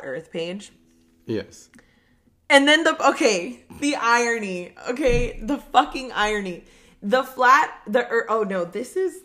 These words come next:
Speaker 1: the Earth page. Ladies and gentlemen, I am a moron. <laughs> Oh my God. I was like, the irony. They have, like, a round Earth.
Speaker 2: Oh.
Speaker 1: Just kidding. I can join this group and it, it won't be embarrassing. So let me backtrack.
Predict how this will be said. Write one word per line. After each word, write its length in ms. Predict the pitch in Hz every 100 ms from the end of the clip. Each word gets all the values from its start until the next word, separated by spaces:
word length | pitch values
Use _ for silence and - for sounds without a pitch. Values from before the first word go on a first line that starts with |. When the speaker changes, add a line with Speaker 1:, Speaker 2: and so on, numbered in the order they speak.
| -
Speaker 1:
the 240 | 185 180 -
Earth 440 | 165 190 202 -
page. 760 | - 220 120 117 113 - - - _ _ _ _ _ _ _ _
Ladies 320 | 190 233 247
and 120 | 214
gentlemen, 380 | 190 208 185 170
I 140 | 165 220
am 180 | 196
a 80 | 165
moron. 720 | 143 160 170 185 160 147 180 160
<laughs> 40 |
Oh 340 | 185 247 262
my 240 | 233 247 240
God. 640 | 226 220 202 185 208 - _ _ _
I 140 | - 240
was 180 | 277
like, 320 | 247 214 202 - _ _ -
the 240 | 226 254
irony. 680 | 208 214 226 220 208 196 -
They 120 | 254
have, 200 | 262 -
like, 140 | 226 226
a 100 | 226
round 500 | 202 196 185 196 208
Earth. 420 | - 185 180 180 185 _ -
Speaker 2:
Oh. 400 | 131 117 104 104
Speaker 1:
Just 260 | 240 240 -
kidding. 300 | 240 196 185
I 80 |
can 240 | 202 233 208
join 240 | 180 170
this 180 | 170 165
group 300 | - 143 -
and 100 | 147
it, 140 | 135 -
it 140 | 160
won't 220 | 156 151
be 100 | 151
embarrassing. 760 | 147 147 - - 180 90 - 180
So 180 | - 269
let 140 | 277 285
me 160 | 359
backtrack. 760 | - 202 185 - 196 127 -